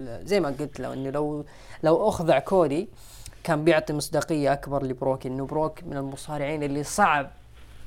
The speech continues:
تفوز عليه وأنت في كامل جاهزيتك، فما بالك لو كنت مصاب.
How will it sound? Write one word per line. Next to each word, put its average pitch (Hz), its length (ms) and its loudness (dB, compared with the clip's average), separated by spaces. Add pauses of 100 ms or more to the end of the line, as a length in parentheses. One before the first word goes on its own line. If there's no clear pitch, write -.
(140)
تفوز 226 380 4
عليه 233 540 4 (440)
وأنت 190 300 0
في 185 140 2
كامل 185 460 4
جاهزيتك، 147 680 2
فما 175 180 4
بالك 165 400 6
لو 147 80 2
كنت 143 300 -8
مصاب. 135 340 -6